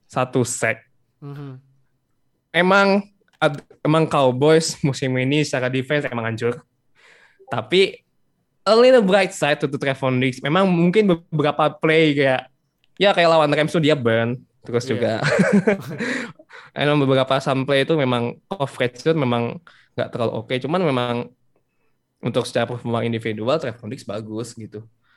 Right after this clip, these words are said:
Speaker 1: Dan dengan dia bikin tiga interception kan, ya maksudnya rookie dengan leading inter-, leading, leading inter-, interception gitu ya nggak mudah juga. Maksudnya
Speaker 2: Hmm.
Speaker 1: dengan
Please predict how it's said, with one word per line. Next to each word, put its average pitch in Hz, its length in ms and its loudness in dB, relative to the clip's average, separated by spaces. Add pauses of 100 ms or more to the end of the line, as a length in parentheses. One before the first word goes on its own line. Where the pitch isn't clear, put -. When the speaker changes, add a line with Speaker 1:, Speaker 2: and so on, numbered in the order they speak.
(160)
Speaker 1:
Dan 117 420 -4 (120)
dengan 123 340 -4
dia 120 160 0
bikin 123 240 -4
tiga 120 260 -4
interception 117 560 -4
kan, 240 160 -2 (1000)
ya 147 240 0
maksudnya 165 400 -2
rookie 165 480 -2
dengan 123 400 -2
leading 135 420 -2
inter-, 131 220 -10
leading, 131 500 -2
leading 127 460 -2
inter-, 127 260 -4
interception 120 600 -6
gitu 147 240 -6
ya 120 80 -4
nggak 117 240 -10
mudah 131 320 -2
juga. 117 400 -8 (340)
Maksudnya 143 380 -2
Speaker 2:
Hmm. 185 80 2
Speaker 1:
dengan 143 200 0